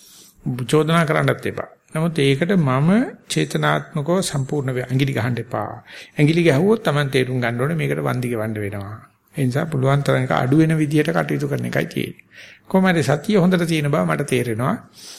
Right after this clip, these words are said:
ඒ කියන්නේ මේ මොනවා කෝලම් කරත් කැඩෙන්නේ නැහැ. අන්න ඒ විශ්වාසය ඉතා වැදගත්. ආ, ඉතින් අපි මෙතනින් එනවා නතර කරන්නයි කල්පනා. මොකද අපි පැයකටයි රැස් වුනේ.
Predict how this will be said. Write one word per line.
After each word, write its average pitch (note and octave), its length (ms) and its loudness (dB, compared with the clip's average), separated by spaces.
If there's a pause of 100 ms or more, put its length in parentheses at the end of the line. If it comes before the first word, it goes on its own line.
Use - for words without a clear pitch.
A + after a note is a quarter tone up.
(180)
ඒ D3+ 180 -2
කියන්නේ C3+ 300 0
මේ C#3+ 120 2
මොනවා C3+ 300 2
කෝලම් C#3 360 4
කරත් C#3 480 -2 (220)
කැඩෙන්නේ C#3+ 400 2 (120)
නැහැ. A#2+ 140 -6 (560)
අන්න C3+ 240 0
ඒ D3 120 2
විශ්වාසය D3+ 420 0
ඉතා C#3+ 260 -2
වැදගත්. G#2 360 -8 (1500)
ආ, B2+ 320 2
ඉතින් C#3 280 0
අපි C#3 240 2 (100)
මෙතනින් C#3+ 380 2
එනවා E3+ 240 2
නතර D3+ 220 2
කරන්නයි C3 260 0
කල්පනා. C3 440 -2
මොකද D3 220 0
අපි A#2+ 180 -2
පැයකටයි C3+ 520 2 (400)
රැස් C3 240 2
වුනේ. B2+ 280 2